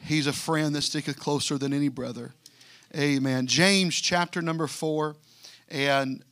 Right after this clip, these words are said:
we'll start reading at verse ten. We won't read very long, but, uh,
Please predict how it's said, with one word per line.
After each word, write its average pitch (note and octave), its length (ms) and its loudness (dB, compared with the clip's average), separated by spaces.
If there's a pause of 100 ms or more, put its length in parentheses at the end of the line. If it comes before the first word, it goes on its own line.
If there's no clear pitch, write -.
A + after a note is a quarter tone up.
(100)
we'll C3 180 -4
start D3 320 0
reading D3+ 340 0
at C#3 80 -4
verse C3+ 220 -4
ten. D#3+ 380 -2
We D3+ 100 -2
won't D3 240 -4
read D3+ 220 2
very C#3 160 -2
long, D3+ 400 0
but, C3 140 -8 (500)
uh, - 60 -12